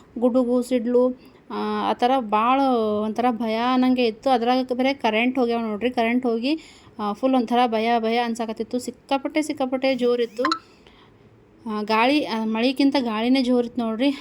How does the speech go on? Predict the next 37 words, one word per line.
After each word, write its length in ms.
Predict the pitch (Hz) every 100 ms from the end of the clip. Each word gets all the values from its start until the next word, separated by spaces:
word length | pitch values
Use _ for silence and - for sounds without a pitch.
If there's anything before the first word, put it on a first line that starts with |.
| -
ಎರಡೂ 460 | 208 214 226 269 277
ಸೇಮ್ 320 | 277 233 247
ಆಗ್ಬಿಡ್ತು 360 | 254 226 220 226
ಇವತ್ತು, 220 | 214 220
ಮಳೆ 320 | 220 220 254
ಗಾಳಿ 240 | 247 233 233
ಎರಡೂ. 240 | 214 214
ಈ 240 | 233 247
ಥರ 160 | 233 220
ಮಳೆನೂ 400 | 233 226 233 254
ಆಗಿರಲಿಲ್ಲ. 540 | 254 220 220 247 220 214 277
ಫಸ್ಟ್ 360 | - 254 -
ಟೈಮ್ 220 | 285 285
ಈ 40 | 269
ಥರ 200 | 262 240 269
ಇಷ್ಟು 280 | 277 - -
ಜೋರಾಗಿ 480 | 226 233 247 240 233
ಮಳೆ 240 | 240 220
ಆಯ್ತು 280 | 220 214 226
ನೋಡ್ರಿ. 300 | 220 208 247 311 - - - - - _
ಆ, 200 | 208 208
ಇಂಥದ್ರಾಗ 420 | 214 240 247 254
ಇವ್ರಿಗೆ 220 | 262 247 226
ವಿಡಿಯೋ 240 | 233 254
ಮಾಡಬ್ಯಾಡ್ರಿ 680 | 254 233 233 220 240 247 262
ಅಂತಂದ್ರೂ 540 | 254 254 240 247 269
ಹೇಳೋಕೆ 360 | 269 233 240 247
ಕೇಳಲಾಗಿದ್ರು. 460 | 233 226 220 220
ಹೊರಗೆ 200 | 226 226
ಹೋಗಿ 260 | 240 233 240
ಇದನ್ನೆಲ್ಲ 320 | 247 226 220
ವಿಡಿಯೋ 260 | 240 226 226
ಮಾಡ್ಕೊಂಬಂದಾರ. 600 | 226 220 220 214 208 214 269 311 - -
So 120 | 285
ಮಾಡ್ಯಾರಲ್ಲ, 500 | 269 240 226 262 247 254
ನನಗೂ 280 | 247 226
ಒಂಥರ, 240 | 247 226